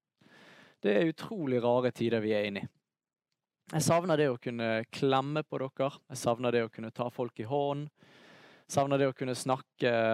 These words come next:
og se hverandre inn i øynene, være til stede. Jeg savner å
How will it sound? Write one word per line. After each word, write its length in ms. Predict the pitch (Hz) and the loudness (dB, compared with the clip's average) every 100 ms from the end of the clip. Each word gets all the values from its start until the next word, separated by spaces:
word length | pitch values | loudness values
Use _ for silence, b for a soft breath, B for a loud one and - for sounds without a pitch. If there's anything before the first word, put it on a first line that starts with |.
| 110 110 | 4 2
og 160 | 110 117 - | 0 -2 2
se 100 | 143 | 2
hverandre 460 | 120 113 117 131 131 | 2 -2 -2 0 0
inn 140 | 113 | -2
i 0 | |
øynene, 560 | - 113 120 131 117 117 b b _ - | -2 0 0 -2 -2 -2 b b _ -6
være 320 | 110 117 117 | 0 0 0
til 160 | 117 - | -6 -4
stede. 420 | 113 117 127 120 | 0 2 2 0
Jeg 140 | 123 - | -2 0
savner 400 | 147 151 180 151 | 0 0 -2 2
å 140 | 135 | 2